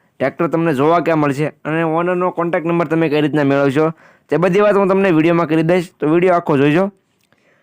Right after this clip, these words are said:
જોઈ શકો છો, મેસી ફર્ગ્યુસન બસો એકતાલીસ ડી આઈ ટ્રેક્ટર, આખું શોરૂમ કન્ડિશનમાં ટ્રેક્ટર છે,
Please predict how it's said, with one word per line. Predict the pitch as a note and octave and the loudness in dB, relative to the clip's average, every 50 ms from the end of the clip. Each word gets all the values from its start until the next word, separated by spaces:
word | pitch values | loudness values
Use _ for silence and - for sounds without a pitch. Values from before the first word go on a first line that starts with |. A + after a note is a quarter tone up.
| _ _ - | _ _ -6
જોઈ | D3 F3 G3 | -2 -2 -2
શકો | F#3 G#3 F#3+ F#3 F3 | -2 -2 -2 -4 -4
છો, | D3+ E3 E3 | -2 -2 -2
મેસી | D#3 D3 D3 D#3 D3 F3+ | -2 -4 -4 -6 -6 -6
ફર્ગ્યુસન | D#3 D3 D#3 D#3 D#3 E3 E3 E3 D3 C3+ | -6 -4 -4 -4 -4 -4 -4 -4 -4 -4
બસો | C#3+ D3 - D#3+ | -6 -6 -4 -4
એકતાલીસ | D3+ D3+ D3 - - E3 D#3 D3 B2 A#2 | -4 -6 -6 -6 -6 -4 -4 -4 -4 -4
ડી | C3 D3 D3+ | -4 -2 -2
આઈ | C#3+ | -2
ટ્રેક્ટર, | B2 C3 C3 B2+ - E3 E3 D#3+ D3+ _ _ _ _ _ _ _ - | -2 -4 -6 -6 -6 -6 -6 -6 -10 _ _ _ _ _ _ _ -10
આખું | C#3 D3 - - F3+ F3 E3 | -10 -10 -8 -6 -6 -4 -4
શોરૂમ | C#3 D3+ D#3+ E3+ E3+ E3 C#3+ | -2 -2 -2 -2 -2 -4 -6
કન્ડિશનમાં | C#3 D#3+ E3 D#3+ D3 E3 D#3+ E3 E3+ D#3+ | -6 -4 -4 -4 -4 -4 -4 -4 -4 -2
ટ્રેક્ટર | C3+ D3 D3 - - E3 C#3+ | -4 -4 -6 -6 -6 -6 -6
છે, | B2+ C#3+ D3 C#3+ C#3+ C#3+ | -4 -4 -4 -6 -6 -8